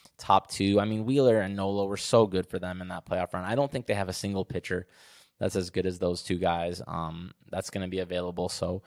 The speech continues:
and yeah, I, I do have a hard time believing the offense is gonna keep performing this well. Uh, I'm hoping my Angels can make a run now that the Rangers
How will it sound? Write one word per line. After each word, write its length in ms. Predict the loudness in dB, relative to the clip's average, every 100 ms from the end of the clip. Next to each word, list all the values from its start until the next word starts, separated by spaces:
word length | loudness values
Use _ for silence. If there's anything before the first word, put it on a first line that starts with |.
| -16 -20 -20 _ _ _ _ _ _ _ -8
and 400 | -4 -2 0 4
yeah, 180 | 4 4
I, 120 | 2 -2
I 100 | 0
do 160 | 4
have 120 | 4 4
a 60 |
hard 160 | 4 2
time 180 | 0 -4
believing 300 | -4 -4 0
the 60 |
offense 300 | 2 2 0
is 140 | -6 -8
gonna 180 | -10 -12
keep 440 | -16 -6 -6 -6 _ _ _ _ _
performing 640 | -2 2 4 4 0 -4 0
this 320 | 0 0 0
well. 500 | 2 2 0 -4 -12 _ -12
Uh, 320 | -8 -6 -8 -10
I'm 80 | -14
hoping 580 | -2 0 2 2 2
my 140 | 2 2
Angels 540 | 2 0 0 -2 -2
can 260 | -4 -4 -2
make 220 | 0 2
a 60 | 4
run 280 | 4 2 0
now 400 | 0 0 0 -4 -4
that 340 | 0 0 -2 -20 -20 -20 _
the 120 | 0
Rangers 500 | 2 2 2 0 0